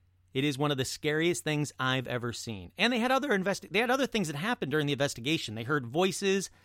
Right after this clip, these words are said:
they saw orbs, they saw lights, they were chasing after lights, they heard giggling. It is very bizarre. This forest, for my money, this forest is haunted just from that episode alone.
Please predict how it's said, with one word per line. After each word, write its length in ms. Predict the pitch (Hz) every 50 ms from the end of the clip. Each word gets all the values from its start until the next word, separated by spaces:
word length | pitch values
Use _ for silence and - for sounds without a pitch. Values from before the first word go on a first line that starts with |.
| - - _ -
they 100 | - 147
saw 220 | - - 147 127 - -
orbs, 380 | 175 175 196 202 202 170 135
they 100 | 127 135
saw 200 | 117 - 131 117
lights, 440 | 107 98 113 135 165 190 185 180 -
they 120 | - 156 131
were 120 | 104 104
chasing 520 | - - - - 160 190 - - 196 185
after 280 | 185 185 175 - 196 190
lights, 280 | 185 190 190 196 - -
they 80 | 147
heard 260 | 117 139 117 104 104
giggling. 640 | 104 135 160 175 170 196 196 196 202 208 208 208 - - _ _ _ _ _ _ _ _ _ _ _ _ _ _ _ _ _ _ _ _ _ _ -
It 100 | 185 185
is 140 | 180 165 123
very 420 | 117 113 113 147 139 139 147 143 139
bizarre. 560 | 131 143 120 110 127 110 104 95 90 87 - _ -
This 320 | 123 151 190 190 - - - _ _
forest, 600 | - - - 196 202 214 233 240 220 - - - - _ _ _ _
for 140 | - 165 165
my 300 | 156 151 160 170 196 214
money, 440 | 214 208 220 220 240 254 247 196 - -
this 240 | 113 143 202 208 -
forest 380 | - 208 220 233 226 - -
is 120 | 151 127 -
haunted 640 | - - - 185 190 180 151 - 127 107 98 107 - _ -
just 360 | 120 110 107 143 185 196 -
from 200 | - 196 190 180
that 160 | 175 165 156 151
episode 400 | 147 - 120 - - 139 131 117
alone. 320 | 107 117 117 98 82